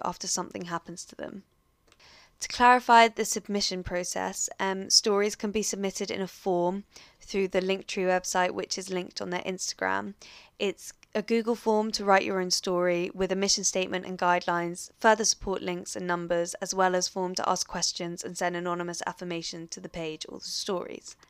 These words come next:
Now, the process is very simple and anyone can access it, but what I want to say is a direct quote from what I received when I asked about the submission process, and it's something that I didn't think about until I recognised it when it was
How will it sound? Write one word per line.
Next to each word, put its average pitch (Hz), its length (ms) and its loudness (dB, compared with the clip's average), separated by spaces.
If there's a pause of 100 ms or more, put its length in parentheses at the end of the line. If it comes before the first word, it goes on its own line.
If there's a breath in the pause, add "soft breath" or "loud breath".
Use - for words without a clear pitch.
(140 soft breath)
Now, 220 180 4
the 208 100 2
process 226 400 8
is 208 100 -4
very 190 260 8
simple 180 720 0
and 180 460 -2
anyone 196 400 4
can 190 180 -8
access - 600 -4
it, - 180 -6
but 190 140 0
what 196 180 2
I 202 160 6
want 202 240 -2
to - 140 -6
say 185 480 2
is 175 180 -6
a 180 60 0
direct 196 300 2
quote 190 360 -2
from 185 220 -6
what 185 320 2
I 190 80 2
received 185 400 -4
when 185 120 -6
I 180 80 -2
asked 233 300 4
about 104 220 -8
the - 40 -16
submission 180 440 -8
process, 175 560 -2 (360 loud breath)
and 214 120 0
it's 208 100 -2
something 220 340 0
that 202 140 2
I 202 200 6
didn't 196 280 -2
think 190 260 -4
about 185 320 2
until 175 540 -2 (420 loud breath)
I 196 80 4
recognised 180 760 -2
it 170 260 -2
when 175 220 -4
it - 100 -8
was 175 480 0